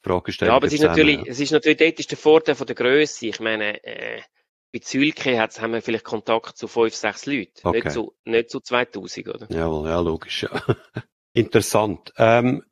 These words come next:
Speaker 1: lass uns langsam zum Ende kommen. Eine Sache interessiert mich noch. Ihr habt ein tolles Produkt. Ähm, ihr habt ein Produkt, das sich vor allem, wie ich es jetzt verstanden habe, äh, sehr gut lässt, lässt skalieren. Ein Produkt,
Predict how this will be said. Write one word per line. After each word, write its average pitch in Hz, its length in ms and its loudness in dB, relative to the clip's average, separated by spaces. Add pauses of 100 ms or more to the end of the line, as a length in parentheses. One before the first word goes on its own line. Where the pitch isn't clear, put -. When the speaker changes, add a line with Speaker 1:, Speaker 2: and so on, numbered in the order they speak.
(140)
Speaker 1:
lass 127 340 2
uns 139 180 4
langsam 127 400 4
zum 107 180 2
Ende 101 340 2
kommen. 80 260 -6
Eine 120 280 4
Sache 131 400 0
interessiert 117 560 -2
mich 117 120 2
noch. 78 180 -2 (420)
Ihr 113 120 2
habt 123 160 2
ein - 120 2
tolles 113 340 4
Produkt. - 720 0
Ähm, 120 400 4
ihr 113 120 0
habt 107 140 0
ein 107 160 -4
Produkt, 139 380 2
das 110 160 4
sich - 160 -4
vor 110 160 2
allem, 117 400 4 (300)
wie 113 100 4
ich 110 60 2
es 101 100 -2
jetzt 104 180 0
verstanden 101 540 0
habe, 101 280 4 (120)
äh, 85 40 0
sehr 110 280 2
gut - 240 0
lässt, 98 220 2
lässt 85 160 -2
skalieren. 123 580 0 (100)
Ein - 220 -6
Produkt, - 440 0